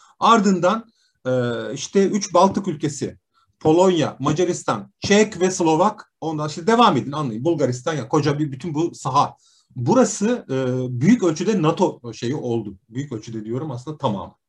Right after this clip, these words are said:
nato ülkesi oldu. E, ondan sonra, değil mi, atladığım bir ülke var mı? Yok, tabii, tamamı oldu. Ondan sonra çoğu Avrupa Birliği. Avrupa Birliği'nde olmasında bir problem yok Rusya açısından. E, efendime söyleyeyim ama nato'da olması bir anlaşmaya aykırı onlar açısından.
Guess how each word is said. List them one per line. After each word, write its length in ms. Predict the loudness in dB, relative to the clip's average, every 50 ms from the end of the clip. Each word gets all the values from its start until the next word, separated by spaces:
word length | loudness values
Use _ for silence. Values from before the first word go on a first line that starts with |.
| _ _ _ _ _ -10
nato 280 | -6 -6 -6 -6 -6 -6
ülkesi 360 | -6 -4 -4 -4 -4 -2 -4
oldu. 340 | -4 -4 -6 -8 -10 -12 -14 -16 _ _ _ _ _ _ _ _ _ _ _ _ _ _ _ _ -8
E, 60 | -6 -6 -4 -6 -6 -8 -10 -6
ondan 360 | -2 0 0 0 0 0 -2 -4
sonra, 600 | -6 -6 -4 -2 0 0 0 0 0 0 -4 -4
değil 120 | -4 -4 -4
mi, 60 | -4
atladığım 440 | -4 -4 -2 -2 -2 0 0 0 0
bir 100 | -2 -2
ülke 140 | -2 -2 -2
var 160 | -2 0 -2
mı? 80 | -2
Yok, 180 | -4 -4 -4 -2
tabii, 280 | -2 -2 -2 -4 -8 -6
tamamı 400 | -4 -4 -2 -2 -4 -6 -6 -10
oldu. 200 | -12 -16 -18 _ _ _
Ondan 340 | -8 -6 -4 -4 -2 -4 -4
sonra 480 | -6 -6 -6 -4 -2 0 0 -2 -4 -8 _ _ _ _ _
çoğu 220 | 0 4 6 6 6
Avrupa 320 | 6 4 4 2 2 0
Birliği. 220 | 2 0 0 0 0
Avrupa 340 | 0 0 0 -2 -4 -4
Birliği'nde 300 | -4 -4 -4 -4 -4 -2
olmasında 400 | 0 0 0 -2 -4 -6 -8 -8
bir 120 | -8 -8 -4
problem 400 | -2 -2 -2 0 0 0 0 0
yok 160 | 0 -2 -4
Rusya 260 | -8 -10 -10 -10 -12
açısından. 600 | -12 -12 -14 -14 -12 -8 -6 -4 -4 -4 -6 -10 _ _ _ _ _ _ _ _ _ _ _ -8
E, 80 | -6 -4 -4 -4 -6 -8 -10 -12 -12 -10 -10 -12 -10 -6
efendime 500 | -6 -6 -4 -4 -4 -4 -2 -2 -2 -4
söyleyeyim 280 | -2 -2 -2 -2 0 0
ama 260 | 0 0 0 -2 -2
nato'da 960 | 0 4 6 6 6 6 4 2 2 0 -6 -12 -12 -12 -10 -10 -8 -6 -6 -4
olması 500 | -4 -4 -4 -6 -6 -6 -4 -4 -4 -4
bir 200 | -4 -4 -2 0
anlaşmaya 480 | 0 0 0 -2 -4 -6 -6 -6 -2
aykırı 320 | -2 -2 -2 -2 -2 -2 -2
onlar 240 | -2 -4 -6 -8
açısından. 640 | -10 -12 -14 -16 -16 -14 -10 -8 -6 -6 -6 -6